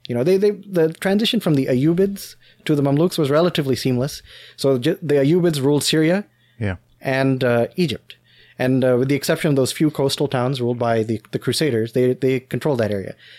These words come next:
Speaker 1: But now you heard about Hulagu coming in, and twelve fifty-eight he sacks Baghdad. So that's a huge shock.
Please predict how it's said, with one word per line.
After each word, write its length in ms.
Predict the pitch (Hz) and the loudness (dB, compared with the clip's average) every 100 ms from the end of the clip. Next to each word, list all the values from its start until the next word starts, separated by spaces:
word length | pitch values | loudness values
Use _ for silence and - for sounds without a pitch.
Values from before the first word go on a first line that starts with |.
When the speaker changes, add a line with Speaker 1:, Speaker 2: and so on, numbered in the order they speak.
| - | -8
Speaker 1:
But 120 | - 127 | -2 0
now 220 | 180 214 | 2 2
you 200 | 160 139 | 2 2
heard 180 | 156 156 | 0 0
about 400 | 131 123 - - | 0 -2 -4 -14
Hulagu 540 | - 220 254 123 117 | -2 2 2 2 0
coming 260 | 135 131 123 | 0 0 2
in, 340 | 123 120 117 | 0 0 -2
and 340 | 113 113 110 107 | -4 -4 -4 -2
twelve 200 | 135 131 | -4 -2
fifty-eight 280 | 135 127 120 | -2 -2 -2
he 80 | |
sacks 320 | 117 131 123 - | -2 -2 -4 -6
Baghdad. 400 | 110 107 120 101 | -8 -2 -2 -2
So 260 | - - - | -12 -8 -4
that's 180 | 208 | -2
a 40 | 160 | -2
huge 240 | - 202 | -2 -2
shock. 400 | - 160 127 - | -2 -2 -2 -4